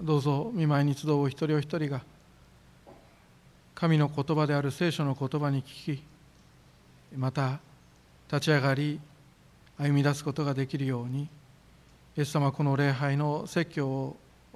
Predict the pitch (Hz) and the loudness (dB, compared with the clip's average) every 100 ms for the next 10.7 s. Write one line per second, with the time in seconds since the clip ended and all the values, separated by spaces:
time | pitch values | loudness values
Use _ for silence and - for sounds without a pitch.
0 | 156 - 151 131 131 135 123 135 127 131 | -16 -10 -8 -6 -4 -4 -4 -6 -8 -12
1 | - 139 - - - - - - - - | -16 -18 -20 -20 -20 -20 -20 -20 -20 -20
2 | - - 135 143 139 139 135 135 131 - | -18 -8 -2 2 2 2 2 0 -2 0
3 | 165 156 143 147 135 - - - - - | 0 0 0 -4 -6 -8 -20 -20 -20 -20
4 | - - - - - 156 143 135 135 147 | -20 -20 -20 -8 0 2 4 2 0 -2
5 | - 135 - - - - 151 165 151 139 | -4 -8 -10 -16 -18 -6 -2 0 0 0
6 | 151 135 131 139 - - - - - - | -2 0 -2 -6 -12 -20 -20 -20 -20 -20
7 | - - 156 151 156 143 139 - 151 139 | -16 -2 0 2 2 0 0 0 2 4
8 | 147 151 147 156 151 - 135 143 - - | 4 4 2 -2 -4 -6 -4 -6 -14 -20
9 | - - - - 175 151 147 151 143 147 | -20 -20 -20 -8 0 0 2 0 0 0
10 | 143 143 160 147 147 151 | 0 -2 -2 -2 -4 -4